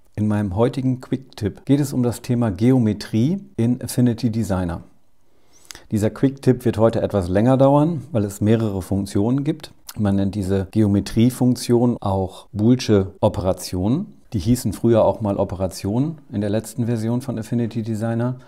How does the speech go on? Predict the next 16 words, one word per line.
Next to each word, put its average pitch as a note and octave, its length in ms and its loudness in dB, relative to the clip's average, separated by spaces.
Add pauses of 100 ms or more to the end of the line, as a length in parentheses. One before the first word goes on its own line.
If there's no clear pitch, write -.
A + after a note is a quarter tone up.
(400)
Und A2 120 -2
ich G#2+ 120 -6
will A#2 100 2
gar G#2+ 160 0
nicht G#2 160 -2
lange F#2+ 200 -2
vorreden, A#2 680 0 (340)
sondern G2 600 -4
gleich F#2+ 300 -4
starten. - 440 -8 (180)
Es - 140 -10
geht D3 160 2
um G#2+ 100 -2
diese C3 220 0
Funktionen B2+ 580 0
hier D#3+ 240 -2